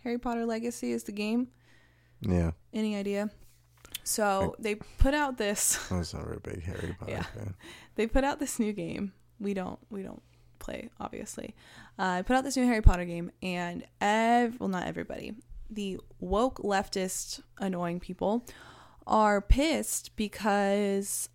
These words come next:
Speaker 1: there is a player in the game who is trans, but it's a non-playable character, an N P C.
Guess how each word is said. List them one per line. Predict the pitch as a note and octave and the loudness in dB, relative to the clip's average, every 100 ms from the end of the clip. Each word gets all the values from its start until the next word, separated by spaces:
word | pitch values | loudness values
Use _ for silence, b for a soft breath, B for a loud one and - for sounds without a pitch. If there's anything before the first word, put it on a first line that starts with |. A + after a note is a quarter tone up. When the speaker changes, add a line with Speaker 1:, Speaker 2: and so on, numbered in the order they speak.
| _ - | _ -8
Speaker 1:
there | F#3+ G3+ G#3 | 0 2 4
is | A3 A3+ | 4 2
a | D4+ | 0
player | - E4 D4+ A3+ | 2 4 4 2
in | G#3 | 2
the | C4 | 2
game | C4+ C#4 G#3 F3+ F#3+ F#3+ | 2 0 0 -2 -6 -6
who | G#3 G3 G#3 | -2 0 0
is | G#3 F#3+ F#3+ G3 - - _ _ - | 0 0 0 -4 -12 -20 _ _ -8
trans, | - F4 C4+ D#3 - A#3+ - - - | 0 2 2 0 -6 -8 -10 -16 -10
but | A3 G#3+ | -2 0
it's | G3 A3 | 0 0
a | G#3 | 0
non-playable | G3+ G3 G3 - D4+ G#3 A3 | 0 0 -2 0 0 0 -4
character, | - - - - - | -8 -8 -10 -10 -10
an | A2+ | -6
N | - F#3 | -4 -4
P | - | -4
C. | G#3+ - C4 - | -2 0 0 -4